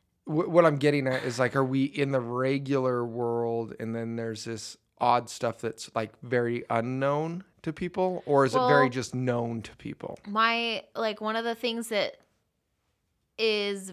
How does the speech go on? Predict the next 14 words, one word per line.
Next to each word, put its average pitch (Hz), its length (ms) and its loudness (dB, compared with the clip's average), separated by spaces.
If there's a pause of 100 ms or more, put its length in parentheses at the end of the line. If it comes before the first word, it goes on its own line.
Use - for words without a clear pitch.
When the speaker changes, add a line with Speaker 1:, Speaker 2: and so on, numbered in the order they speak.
Speaker 2:
popular 240 440 0
about 196 220 0
the 202 80 -4
Grimm 196 260 -4
stories 196 540 -6
is, 185 460 -6 (440)
like, 185 260 0
monsters 185 1080 -2 (500)
lay 190 460 0
within 185 640 -4 (100)
our 180 260 0
society. 180 840 0 (200)
And 185 260 -4
that's, 175 260 -2